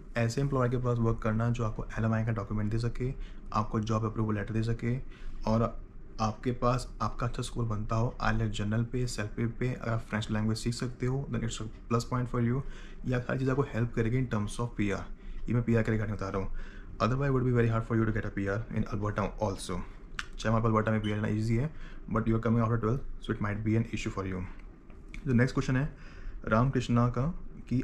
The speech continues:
"I am coming to Ontario, Windsor for diploma program and I have, I am worried about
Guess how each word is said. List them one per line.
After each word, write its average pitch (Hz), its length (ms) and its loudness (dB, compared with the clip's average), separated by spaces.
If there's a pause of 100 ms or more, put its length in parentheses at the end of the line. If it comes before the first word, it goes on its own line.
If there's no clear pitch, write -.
(140)
"I 107 80 4
am 127 200 4
coming 131 280 4
to 151 100 0
Ontario, 107 540 2
Windsor 107 360 2 (540)
for 117 140 4 (100)
diploma 113 400 4
program 104 400 0
and 113 140 2
I - 20 4
have, 117 240 2 (640)
I 113 100 2
am 127 180 4
worried 123 300 4
about 113 260 2